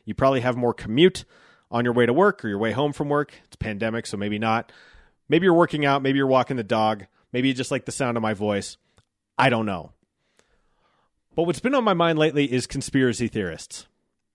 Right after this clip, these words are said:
And I fucking hate conspiracy theorists.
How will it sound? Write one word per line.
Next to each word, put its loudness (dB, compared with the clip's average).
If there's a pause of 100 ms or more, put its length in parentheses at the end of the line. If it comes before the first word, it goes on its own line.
(400)
And -2 (280)
I 0
fucking 0
hate 0
conspiracy -4
theorists. -10